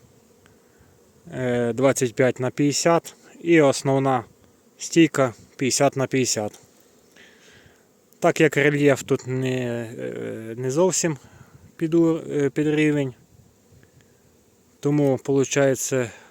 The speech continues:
ота четверта, е, над землею десь сорок п'ять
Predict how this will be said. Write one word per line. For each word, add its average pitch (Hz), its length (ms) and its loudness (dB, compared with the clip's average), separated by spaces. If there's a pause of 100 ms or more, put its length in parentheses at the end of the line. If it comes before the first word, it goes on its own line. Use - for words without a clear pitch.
ота 139 260 -2
четверта, 139 680 -2 (1500)
е, 123 260 -10
над 131 260 -2
землею 131 560 2
десь 117 180 -6
сорок 135 360 -2
п'ять - 360 -2